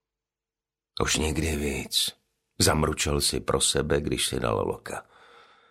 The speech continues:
Otec ať si tréne. Nikdo mě odsud nedostane. Z myšlenek na budoucí domov v Anglii,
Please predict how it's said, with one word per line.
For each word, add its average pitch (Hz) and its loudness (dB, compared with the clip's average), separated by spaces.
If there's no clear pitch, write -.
Otec - 4
ať 73 -4
si - 0
tréne. - -4
Nikdo 87 4
mě 64 -2
odsud - -8
nedostane. - -8
Z 90 6
myšlenek 139 6
na 90 8
budoucí 101 4
domov 85 4
v - -10
Anglii, 87 2